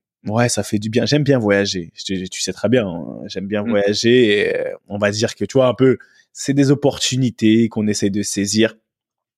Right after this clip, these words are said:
Speaker 1: comme, euh, hors, enfin, liées au football, hors football aussi.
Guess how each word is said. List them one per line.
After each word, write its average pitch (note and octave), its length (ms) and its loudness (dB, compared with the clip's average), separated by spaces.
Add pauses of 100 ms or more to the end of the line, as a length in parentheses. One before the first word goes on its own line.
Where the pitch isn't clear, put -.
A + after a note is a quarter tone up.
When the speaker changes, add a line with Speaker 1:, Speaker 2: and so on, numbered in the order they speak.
(280)
Speaker 1:
comme, G2+ 220 0
euh, F#2 240 2 (280)
hors, - 160 -4 (140)
enfin, - 180 -8 (220)
liées A#2+ 180 4
au D#3 80 6
football, D3+ 420 2
hors C3 160 0
football A#2+ 360 2
aussi. E3 300 0